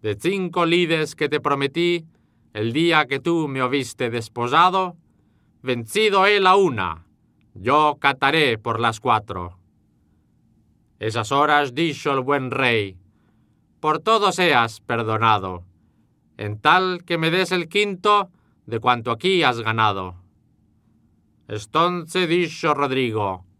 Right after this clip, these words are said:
«Solamente non se ha pensado, que yo lo daré a los mezquinos, que asaz lo han ladrado.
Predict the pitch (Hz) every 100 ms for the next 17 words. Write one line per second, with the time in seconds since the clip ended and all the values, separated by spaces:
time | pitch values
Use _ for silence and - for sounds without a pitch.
0 | _ _ _ _ _ _ _ _ _ -
1 | 123 143 151 170 165 165 165 165 170 160
2 | 190 190 175 160 165 156 135 180 147 123
3 | 113 101 - _ _ _ _ _ _ _
4 | - 107 143 190 202 196 180 175 175 202
5 | 190 185 165 175 175 - 185 143 113 95
6 | - - _ _ _ _ _ - 113 107
7 | 165 165 - - 127 139 131 127 110 123
8 | 117 104 95 90